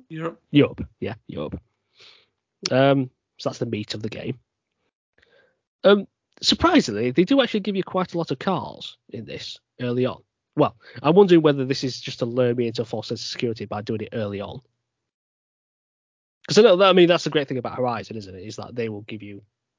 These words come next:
Speaker 2: cars on the regular. But in Gran Turismo, I've always thought it's, it's basically, "Oh, no, no, no, we're gonna give you no freebies. You're gonna earn every cent.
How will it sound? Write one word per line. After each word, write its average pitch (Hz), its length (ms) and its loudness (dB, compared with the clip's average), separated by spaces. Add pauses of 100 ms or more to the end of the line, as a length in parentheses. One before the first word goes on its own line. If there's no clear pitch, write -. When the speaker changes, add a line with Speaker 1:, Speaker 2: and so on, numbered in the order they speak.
Speaker 2:
cars 110 280 -6
on 107 80 -6
the 104 80 -10
regular. 107 340 -8 (1800)
But 120 120 4
in 123 140 2
Gran 135 180 4
Turismo, 117 280 -2
I've 110 140 -6
always 123 220 -4
thought 113 200 -8
it's, 113 140 -10 (240)
it's - 240 -12
basically, 110 500 -6 (420)
"Oh, 196 120 6
no, 160 100 6
no, 131 160 0
no, 113 40 -2
we're 151 180 2
gonna 135 160 0
give 131 160 -4
you 120 80 -6
no 113 160 -6
freebies. - 580 -10 (200)
You're 143 140 2
gonna 117 180 -4
earn 110 240 -4
every 113 180 -8
cent. - 400 -8